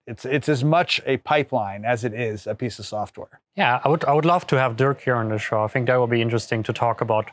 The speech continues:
Speaker 2: Presto and maybe also how different the workflow actually is,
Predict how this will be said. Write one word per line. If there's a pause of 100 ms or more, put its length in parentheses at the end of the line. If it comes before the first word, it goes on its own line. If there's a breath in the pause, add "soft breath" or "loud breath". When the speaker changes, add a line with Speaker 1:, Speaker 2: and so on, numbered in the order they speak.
(300 loud breath)
Speaker 2:
Presto
and
maybe
also
how
different
the
workflow
actually
is,